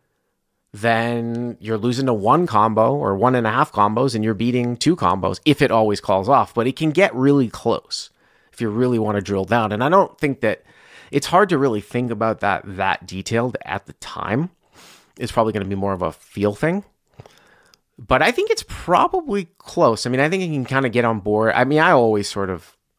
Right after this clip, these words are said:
uh, think that, uh, I, I,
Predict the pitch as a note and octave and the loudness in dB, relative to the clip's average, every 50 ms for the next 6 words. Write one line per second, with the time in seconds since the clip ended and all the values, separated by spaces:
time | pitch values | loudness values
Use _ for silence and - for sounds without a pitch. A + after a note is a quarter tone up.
0 | _ - G2+ F#2+ F2+ F2 F2 F2+ F2+ - _ _ _ _ _ _ _ _ _ _ | _ -6 -4 -2 -2 -2 -4 -6 -8 -12 _ _ _ _ _ _ _ _ _ _
1 | _ _ _ _ _ _ _ _ - - - A2+ G2 F2+ - - - G2 F#2+ F2+ | _ _ _ _ _ _ _ _ -20 -4 -4 -2 -2 -2 -6 -6 -4 -4 -4 -2
2 | E2 F2+ F2 F2 F2 F2+ F#2 F2 E2+ - _ _ _ _ _ _ _ _ _ _ | -4 -4 -6 -4 -6 -6 -8 -12 -14 -18 _ _ _ _ _ _ _ _ _ _
3 | _ _ _ _ _ _ - A2+ G#2 G2 - - - G2 F#2+ D#2 | _ _ _ _ _ _ -2 0 0 0 0 0 -2 -4 -4 -4